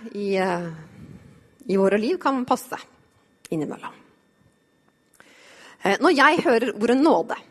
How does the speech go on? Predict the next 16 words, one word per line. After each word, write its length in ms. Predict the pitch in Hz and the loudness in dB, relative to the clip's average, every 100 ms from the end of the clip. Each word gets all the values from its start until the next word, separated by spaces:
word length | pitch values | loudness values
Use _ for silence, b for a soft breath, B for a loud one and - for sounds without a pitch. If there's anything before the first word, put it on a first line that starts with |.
| _ _ _ _ - - - | _ _ _ _ -20 -20 -4
så 160 | 233 | -4
tenker 400 | 226 302 175 226 | 0 -2 0 0
jeg 80 | 269 | 0
veldig 240 | 247 202 | 0 0
ofte 280 | 220 - 190 | -2 -2 -10
på 260 | - - 170 214 214 170 151 _ _ _ _ _ _ _ _ _ _ - | -8 0 2 2 -2 -8 -16 _ _ _ _ _ _ _ _ _ _ -8
et 120 | 185 | -4
bilde 260 | 233 190 226 - _ _ b b b - | -2 0 0 -2 _ _ b b b -4
i 80 | |
en 120 | 185 190 | -4 -2
tegneserie 680 | 208 202 160 185 - 247 269 - b b b - | -4 -4 -6 -4 -2 -2 -4 -14 b b b -2
av 120 | 196 | -2
den 120 | 254 | -2
store 260 | 285 220 262 | -2 -2 -2
stygge 260 | 262 262 247 | 0 0 0
ulven. 300 | 262 349 | 0 0